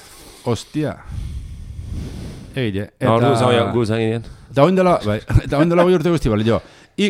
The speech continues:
Speaker 1: azkenengo
Speaker 2: Hori, hori, hori.
Speaker 1: Eh, azkenengo bost urtin, listie. Nun izen naiz?
Speaker 2: Venga, a ver,
Speaker 1: Nun
Speaker 2: da,
Speaker 1: izen naiz? Ez
Speaker 2: venga,
Speaker 1: di, bale, jo,
Speaker 2: pasaporte.
Speaker 1: Marilla, Kakute, eh,
Speaker 2: Ez, ez.
Speaker 1: Elosilla, Atzerrega, da, <laughs> zeak, eh? Ez, ez.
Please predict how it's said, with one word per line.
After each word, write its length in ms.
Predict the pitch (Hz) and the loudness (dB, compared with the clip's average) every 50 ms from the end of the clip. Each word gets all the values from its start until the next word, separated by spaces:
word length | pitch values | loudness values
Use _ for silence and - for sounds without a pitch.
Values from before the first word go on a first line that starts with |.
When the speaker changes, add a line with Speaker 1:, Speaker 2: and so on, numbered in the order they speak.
| - | 0
Speaker 1:
azkenengo 400 | - 107 - - 160 151 165 165 | -2 -6 -6 -4 -2 0 2 4
Speaker 2:
Hori, 140 | - - 147 | 4 6 4
hori, 200 | 131 120 135 113 - | 4 2 2 0 0
hori. 180 | 135 135 117 110 - - - - - - | 0 0 -2 -2 -6 -8 -8 -10 -4 -2
Speaker 1:
Eh, 100 | 135 156 151 - | -2 -2 0 0
azkenengo 800 | 135 - - 196 214 226 220 196 180 165 151 143 139 131 120 | -2 -2 0 2 2 2 2 2 4 4 4 4 4 4 4
bost 220 | 113 214 214 208 175 | 2 2 0 0 -2
urtin, 340 | 151 - - 214 233 226 - - _ _ _ _ _ _ _ _ _ _ _ | -4 -2 -2 0 0 -2 -4 -8 _ _ _ _ _ _ _ _ _ _ _
listie. 400 | 127 131 147 - 190 156 95 73 69 - - - _ _ _ | -4 -4 -2 0 0 0 0 -2 -4 -8 -16 -20 _ _ _
Nun 160 | 139 170 208 | 2 2 2
izen 180 | 190 113 120 104 | 2 0 0 -2
naiz? 260 | 87 78 76 - - - - _ _ | -4 -4 -6 -10 -16 -20 -20 _ _
Speaker 2:
Venga, 300 | - 120 120 120 120 117 | -4 -2 0 2 2 2
a 60 | 113 104 | 2 0
ver, 80 | 101 - - - - | -4 -8 -12 -10 -2
Speaker 1:
Nun 140 | - 147 180 | 2 2 4
Speaker 2:
da, 100 | 190 180 | 4 4
Speaker 1:
izen 140 | 156 156 | 4 2
naiz? 140 | 156 151 135 | 2 2 0
Ez 60 | 165 | 2
Speaker 2:
venga, 180 | - 208 202 - | 2 2 2 2
Speaker 1:
di, 80 | 220 208 | 2 2
bale, 200 | 175 165 165 - | 2 2 2 4
jo, 100 | 147 - | 4 4
Speaker 2:
pasaporte. 260 | 220 208 113 113 135 | 4 4 4 4 4
Speaker 1:
Marilla, 800 | 139 147 151 156 170 180 185 151 165 156 151 143 139 135 120 - - _ _ _ _ _ _ _ _ _ _ _ | 4 4 4 4 4 2 2 2 4 4 4 4 4 2 0 -4 -8 _ _ _ _ _ _ _ _ _ _ _
Kakute, 540 | - 170 170 - 165 151 139 - 160 151 143 143 139 131 117 104 - - _ _ | 4 4 4 4 2 0 0 2 2 2 4 4 2 2 0 -2 -6 -10 _ _
eh, 440 | - 127 127 123 123 123 123 123 123 | -2 0 0 2 0 0 0 0 2
Speaker 2:
Ez, 60 | 123 | 2
ez. 160 | 123 123 - | 2 2 2
Speaker 1:
Elosilla, 640 | 131 135 147 151 156 175 180 160 151 151 143 139 - - | 2 2 2 2 2 2 2 2 2 2 2 2 2 2
Atzerrega, 840 | 147 156 151 - 156 147 139 135 131 123 127 131 127 123 120 101 - - | 0 0 0 0 0 0 0 0 -2 0 0 2 2 2 0 -2 -6 -12
da, 260 | 117 110 123 120 117 117 107 107 101 95 127 | -8 -4 -2 -2 0 0 0 0 -2 -2 -2
<laughs> 260 | 123 110 104 98 95 | -2 -2 -2 -4 -6
zeak, 300 | 92 - 107 117 135 123 | -6 -6 -4 -4 -2 -2
eh? 180 | 104 117 160 202 220 190 - _ _ _ _ _ - _ _ _ _ | -4 -6 -6 -6 -8 -10 -12 _ _ _ _ _ -20 _ _ _ _
Ez, 160 | - 147 - 135 | -10 -8 -6 -6
ez. 240 | 123 98 - - | -6 -6 -8 -12